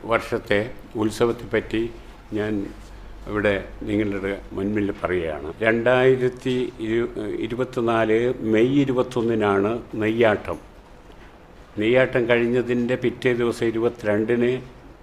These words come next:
ഭണ്ണാര എഴുന്നള്ളത്താണ്. ഏ, മണത്തണയിൽ നിന്ന് ഭഗവാന്റെ തിരുവാഭരണങ്ങളെല്ലാം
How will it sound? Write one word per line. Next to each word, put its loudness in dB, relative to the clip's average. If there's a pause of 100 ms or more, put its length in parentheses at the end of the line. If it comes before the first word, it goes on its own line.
(160)
ഭണ്ണാര 2 (120)
എഴുന്നള്ളത്താണ്. -2 (1400)
ഏ, 2 (720)
മണത്തണയിൽ 2
നിന്ന് 0 (840)
ഭഗവാന്റെ 2 (380)
തിരുവാഭരണങ്ങളെല്ലാം 2